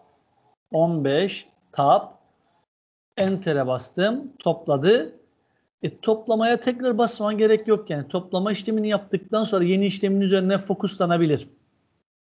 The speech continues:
Artı şunu yapabiliriz. Daha güzel bir şey yapalım. Toplayı bir daha görmesine gerek yok bu adamın. Ya da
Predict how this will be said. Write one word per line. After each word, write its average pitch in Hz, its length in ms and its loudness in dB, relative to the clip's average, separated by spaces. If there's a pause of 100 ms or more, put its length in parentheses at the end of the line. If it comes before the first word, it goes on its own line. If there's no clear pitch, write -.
(800)
Artı 220 480 2 (920)
şunu - 360 -4
yapabiliriz. 165 760 -2 (220)
Daha 180 200 0
güzel 156 300 -2
bir 123 60 -10
şey 131 140 -8
yapalım. 127 440 -6 (540)
Toplayı 247 720 0
bir 240 120 2
daha 240 180 4
görmesine 240 580 0
gerek 220 320 0
yok - 200 -4
bu 127 120 -2
adamın. 110 320 -8 (200)
Ya 190 180 4
da 226 300 4